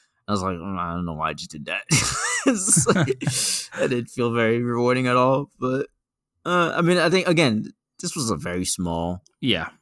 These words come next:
Speaker 1: Yeah. It didn't really ruin it for me. And the thing about the crit numbers thing, I would have hated that, by the way.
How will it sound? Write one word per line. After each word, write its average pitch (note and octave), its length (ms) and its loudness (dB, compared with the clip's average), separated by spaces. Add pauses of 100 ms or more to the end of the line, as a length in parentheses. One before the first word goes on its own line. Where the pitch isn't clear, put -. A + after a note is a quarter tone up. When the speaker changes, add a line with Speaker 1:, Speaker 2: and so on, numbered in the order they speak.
Speaker 1:
Yeah. F2+ 280 -6 (240)
It D3+ 80 0
didn't C#3 180 4
really A2 400 2 (120)
ruin G#2+ 280 0
it A2+ 100 0
for A#2 120 -2
me. A#2+ 220 2 (280)
And D3 80 4
the F3 60 4
thing C#4 120 -2
about G3 200 4
the B2+ 60 -2
crit - 240 0
numbers F3+ 260 2
thing, G#3 160 0
I C#3+ 80 6
would A2 160 4
have D#2+ 80 -8
hated D#2 280 -6
that, B1 240 -12
by B1+ 120 -8
the G1+ 80 -8
way. G1+ 200 -12